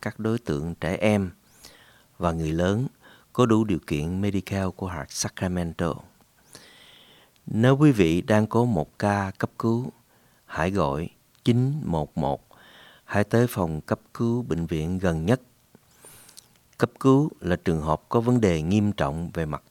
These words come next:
tâm thần hay cảm xúc, như khi một người trở thành mối đe dọa với chính bản thân mình hay với người khác,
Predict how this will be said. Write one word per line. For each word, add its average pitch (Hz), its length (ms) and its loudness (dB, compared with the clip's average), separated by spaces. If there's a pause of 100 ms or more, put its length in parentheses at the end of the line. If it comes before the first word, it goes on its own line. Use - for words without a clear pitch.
tâm 98 220 -6
thần 78 380 -6 (440)
hay 98 300 -2
cảm 78 280 -6
xúc, - 220 2 (680)
như 110 300 4 (720)
khi 131 200 4
một 104 280 2
người 90 280 4
trở 95 160 2
thành 92 200 2
mối 95 240 0
đe 107 160 0
dọa 73 460 0 (240)
với 107 100 0
chính 127 300 2
bản 87 220 0
thân 101 340 0
mình 82 300 2 (460)
hay 104 220 -2
với 113 140 2
người 101 180 2
khác, 107 340 -2